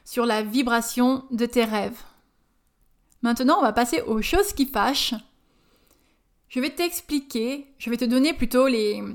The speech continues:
caractéristiques du, de ton signe astrologique qui vont venir freiner la manifestation. Bélier, toi tu es plutôt dans l'action que dans la réflexion.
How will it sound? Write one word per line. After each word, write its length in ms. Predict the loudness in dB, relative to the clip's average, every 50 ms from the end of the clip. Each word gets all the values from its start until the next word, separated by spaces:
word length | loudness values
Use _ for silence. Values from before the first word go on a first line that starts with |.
| -12 -16 -20 -12 _
caractéristiques 960 | -2 0 0 0 -2 -2 -2 0 0 0 0 -2 -4 -4 -4 -4 -4 -4 -8 -8 -8 -12 _ _ _ _ _ _ _ _ _ _ _ _ _ _ _ _ _ _ -12
du, 360 | -8 -6 -6 -6 -6 -6 -8
de 100 | -8 -6
ton 160 | -4 -4 -4
signe 220 | -2 0 2 2 2
astrologique 460 | 0 -2 -2 -2 0 0 -2 -2 -2
qui 120 | 0 2
vont 140 | 2 2 2
venir 380 | 0 0 0 2 2 2 2 0
freiner 720 | -4 -2 0 4 6 6 6 6 6 4 2 0 -4 -6 -10 -14 -10 -8
la 160 | -6 -2 0
manifestation. 840 | 0 2 4 4 4 4 2 -2 -4 -2 -6 -6 -8 -10 -14 -16 -16 _ _ _ _ _ _ _ _ _ _ _ _ _ _ _ _ _ _ _ _ _ _ _ _ _ _ _ _ _ _ _ _ _ _ _ _
Bélier, 640 | -8 -2 0 2 2 4 2 2 0 -2 -8 -12 -20 _ _ -20 -20 _ _ -20 -20 -20 _ -8 -2
toi 140 | 0 0 2
tu 120 | 4 2
es 60 | 2
plutôt 560 | 4 4 4 4 4 4 4 4 4 4 2 0
dans 220 | 0 0 2 2
l'action 440 | 2 2 0 -2 -2 -2 -2 -2 0
que 120 | 2 2
dans 160 | 2 4 2 2
la 140 | 0 0
réflexion. 760 | 0 0 0 0 0 -2 -2 -2 -4 -8 -8 -6 -4 -4 -6